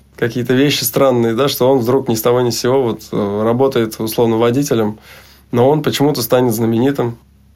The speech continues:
Почему он станет знаменитым? Да таких водителей пруд пруди. Вот, но я упрямый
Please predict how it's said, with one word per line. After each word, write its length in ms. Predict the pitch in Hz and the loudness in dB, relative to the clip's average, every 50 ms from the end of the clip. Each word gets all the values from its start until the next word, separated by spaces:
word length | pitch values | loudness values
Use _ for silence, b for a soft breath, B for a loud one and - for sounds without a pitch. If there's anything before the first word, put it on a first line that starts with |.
| _ _ - | _ _ -12
Почему 320 | - - - - 110 110 | -10 -10 -8 -6 -4 -2
он 140 | 117 127 127 | -2 -2 -2
станет 280 | 123 - 120 117 113 110 | -4 -4 -4 -2 -2 -2
знаменитым? 520 | 110 107 104 107 107 104 104 - 107 104 | -4 -4 -4 -4 -4 -6 -6 -8 -8 -4
Да 80 | 110 110 | -2 0
таких 280 | 123 120 131 131 117 | 0 0 0 -2 0
водителей 460 | 131 127 127 135 143 143 135 117 113 113 | 0 0 0 0 0 0 0 -2 -2 -2
пруд 260 | - - 131 120 123 | -2 -2 -2 -2 -2
пруди. 340 | - - 113 110 120 110 104 B B B B B B B B B B B B B B B B B _ _ _ _ _ _ | -4 -4 -2 -2 -4 -6 -8 B B B B B B B B B B B B B B B B B _ _ _ _ _ _
Вот, 460 | - - 131 127 117 127 120 113 110 | -10 -6 -2 0 2 2 2 2 2
но 580 | - 123 147 170 180 185 190 175 165 151 131 131 - - 127 123 - - - - - - 143 - 202 165 156 - - - - 113 120 117 - - - - - - - - - - | 2 2 4 4 4 4 2 2 0 0 -2 -6 -8 -10 -10 -10 -10 -10 -12 -16 -18 -18 -18 -14 -14 -14 -12 -12 -14 -14 -14 -14 -12 -14 -14 -16 -16 -18 -18 -18 -16 -14 -12 -8
я 380 | 120 113 123 139 147 147 147 | -4 0 2 2 2 2 0
упрямый 720 | - 147 131 123 123 - 151 185 202 214 180 120 107 107 | 0 -2 -2 -2 0 0 0 2 2 2 0 -2 -4 -6